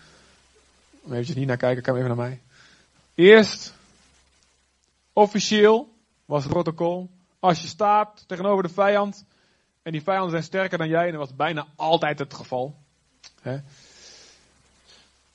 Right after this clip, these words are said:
Dus sowieso in ons leven ook altijd, bijna altijd is het zo dat je, als je echt in de oorlogen voor God meevecht in je leven, is, dan kom je erachter, "Dat is allemaal te sterk voor mij." Als je alleen maar vijanden tegenkomt die je makkelijk kan verslaan,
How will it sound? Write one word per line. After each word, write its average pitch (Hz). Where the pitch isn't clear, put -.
Dus 123
sowieso 135
in 127
ons 127
leven 127
ook 123
altijd, 123
bijna 160
altijd 156
is 135
het 139
zo -
dat 139
je, 131
als 135
je 139
echt -
in 151
de 143
oorlogen 170
voor -
God 160
meevecht 156
in 156
je 139
leven, 151
is, 143
dan 139
kom 156
je 143
erachter, 147
"Dat 127
is 123
allemaal 147
te 127
sterk 123
voor -
mij." 110
Als 135
je 175
alleen 208
maar 226
vijanden 240
tegenkomt 180
die 151
je 170
makkelijk 190
kan 160
verslaan, 196